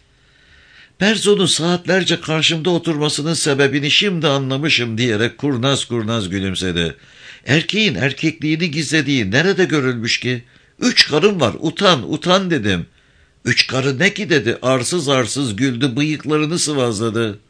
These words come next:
"Berzo seni istedi, sen de he dedin." "Benim adıma konuşma." diye bağırdı Lori.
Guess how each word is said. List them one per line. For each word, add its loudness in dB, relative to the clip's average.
"Berzo 2
seni 2
istedi, 0
sen 2
de 6
he 4
dedin." 2
"Benim 4
adıma 2
konuşma." 0
diye 0
bağırdı -2
Lori. -4